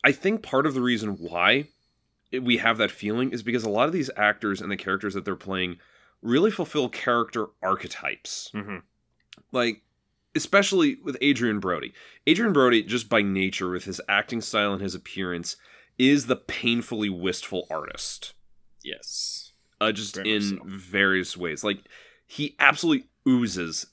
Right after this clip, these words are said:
Speaker 1: that kind of energy, just naturally with his acting. He can definitely do other stuff than that. Um, but it just, he can so easily pull that off. Um, some of my favorite exceptions are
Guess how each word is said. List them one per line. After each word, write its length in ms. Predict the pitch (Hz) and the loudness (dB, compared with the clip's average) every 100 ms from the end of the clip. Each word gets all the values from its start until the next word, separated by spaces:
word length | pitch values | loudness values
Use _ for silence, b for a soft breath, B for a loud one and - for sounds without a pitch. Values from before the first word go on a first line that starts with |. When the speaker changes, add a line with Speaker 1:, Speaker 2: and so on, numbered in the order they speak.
| - | -14
Speaker 1:
that 440 | 104 92 87 - | -8 2 2 2
kind 480 | - 90 82 82 80 - | -4 -6 -6 -6 -10 -10
of 320 | 80 78 78 - | -8 -8 -10 -8
energy, 480 | 85 82 76 71 50 _ - | -6 -4 -6 -8 -10 _ -16
just 120 | 101 101 | -8 2
naturally 540 | 95 90 - 87 78 | 6 4 4 -6 -6
with 120 | 82 | -6
his 140 | 82 82 | -6 -4
acting. 340 | 78 - 82 | -6 -6 -10
He 100 | 110 | -6
can 100 | 123 | 0
definitely 340 | 160 220 214 165 | 0 2 -2 0
do 180 | 156 | 0
other 220 | 110 117 107 | 0 -2 -2
stuff 260 | - 80 | -4 -4
than 160 | 87 80 | -6 -8
that. 240 | 73 55 _ b b b b | -8 -10 _ b b b b
Um, 360 | 95 90 87 82 _ _ _ _ _ _ _ - 110 | -2 0 -2 -6 _ _ _ _ _ _ _ -14 -2
but 300 | 117 107 _ _ _ _ _ _ _ - | 0 0 _ _ _ _ _ _ _ -12
it 60 | |
just, 220 | 120 113 - _ | -8 -8 -12 _
he 120 | - 139 | -8 0
can 260 | 156 120 - | 2 0 -4
so 340 | - - 131 - | -4 2 0 0
easily 420 | 135 135 101 98 | -4 -4 -2 -4
pull 280 | 87 104 90 | -4 -4 -2
that 160 | 78 69 | -2 -4
off. 300 | - - _ b b b b - | -8 -14 _ b b b b -6
Um, 380 | 92 95 95 - | -2 -2 -4 -8
some 200 | - 120 | -6 -2
of 60 | 110 | 0
my 100 | 104 | 2
favorite 240 | 113 101 | 2 0
exceptions 680 | 95 - 98 - 95 87 - - | 0 2 2 2 -6 -6 -10 -6
are 380 | 85 85 85 | -2 0 -2